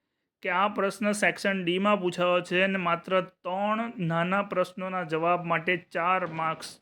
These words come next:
છે. ઓકે વિદ્યાર્થી મિત્રો, તો આ રીતે એકદમ સરળ હોય છે ચિત્ર આધારિત પ્રશ્નો, બહુ જ સરળ હોય છે. ઓકે, તો તમે આને યાદ રાખજો. ઓકે, ચાલો જોઈએ બીજો પ્રશ્ન.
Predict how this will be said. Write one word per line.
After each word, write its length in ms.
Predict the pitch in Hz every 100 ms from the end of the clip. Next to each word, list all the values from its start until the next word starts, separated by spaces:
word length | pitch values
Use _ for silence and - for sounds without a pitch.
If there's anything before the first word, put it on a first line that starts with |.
| -
છે. 320 | 143 - _ _ _ _ _ _ -
ઓકે 140 | 156
વિદ્યાર્થી 400 | 214 202 214 214
મિત્રો, 380 | 214 208 214 220
તો 200 | 208 208
આ 200 | 190 190
રીતે 300 | 202 180 202
એકદમ 260 | 175 190 196
સરળ 380 | - 156 196
હોય 220 | 202 202 190
છે 140 | 214
ચિત્ર 340 | 175 175 180
આધારિત 440 | 175 160 175 180 175
પ્રશ્નો, 500 | 165 165 185 180 185
બહુ 340 | 160 143 165
જ 60 | 180
સરળ 340 | - 190 190
હોય 180 | 185 180
છે. 340 | 175 180 185 - _ _ _ -
ઓકે, 300 | 170 165 226
તો 100 | 240
તમે 440 | 196 180 196 220 - - _ _ - 170
આને 340 | 185 185 240 - _ -
યાદ 300 | 180 170 160
રાખજો. 440 | 156 139 135 131 117 _ _ _ _ _ _ _ - - -
ઓકે, 280 | 156 185
ચાલો 320 | 180 190 208 214
જોઈએ 180 | 254
બીજો 260 | 233 214 233
પ્રશ્ન. 520 | 196 190 190 190 202